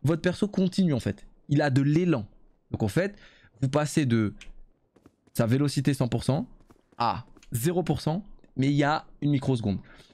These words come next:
Pour le faire, euh, de manière, euh, tout de suite, en mode immédiatement vous arrêtez, c'est-à-dire Q, D, vous vous arrêtez immédiatement. Q, D, D, Q, D,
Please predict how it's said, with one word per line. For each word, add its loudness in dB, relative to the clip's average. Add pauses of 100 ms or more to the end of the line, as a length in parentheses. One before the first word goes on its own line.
(300)
Pour 0
le 2
faire, -2 (380)
euh, 2
de 2
manière, 2 (220)
euh, 0 (100)
tout 2
de -12
suite, -4
en 0
mode 0 (200)
immédiatement 2
vous 2
arrêtez, 0
c'est-à-dire -2 (200)
Q, 2 (220)
D, 2 (140)
vous 2
vous 4
arrêtez 0
immédiatement. 0 (120)
Q, 2 (140)
D, 0 (480)
D, 2 (180)
Q, 0 (320)
D, 2